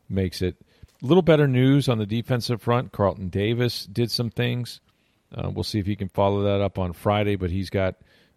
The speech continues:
an abdominal injury, which sounds like a core thing, which is not good. Um,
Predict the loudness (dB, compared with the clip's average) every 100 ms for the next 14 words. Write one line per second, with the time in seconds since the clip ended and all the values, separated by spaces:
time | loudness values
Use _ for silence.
0 | -8 -6 -4 0 0 0 0 0 0 -2
1 | -2 -4 -4 -4 -6 -10 -4 0 2 0
2 | -2 -4 -4 -6 -6 -4 -4 -4 -2 0
3 | 2 0 _ _ _ _ _ -10 -6 -2
4 | -2 -2 -4 -8